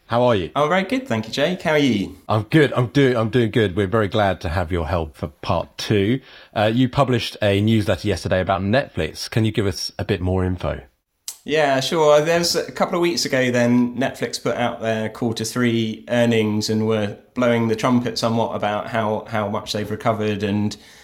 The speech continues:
Speaker 2: the losses are in the past, and the, the news cycle sort of followed suit. So I just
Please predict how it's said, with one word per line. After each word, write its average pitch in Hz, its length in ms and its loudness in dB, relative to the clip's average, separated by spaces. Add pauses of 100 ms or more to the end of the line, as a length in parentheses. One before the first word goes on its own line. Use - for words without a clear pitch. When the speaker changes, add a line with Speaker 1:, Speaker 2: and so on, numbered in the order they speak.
(160)
Speaker 2:
the 110 140 0
losses 113 360 0
are 113 100 2
in 110 140 2
the 107 80 0
past, 107 580 0
and 107 360 2 (120)
the, 104 420 -2
the 110 120 -2
news 117 260 4
cycle 110 360 0
sort - 180 -4
of - 60 -14
followed 107 340 0
suit. 101 460 -2
So 113 180 0
I 117 60 2
just 110 360 -2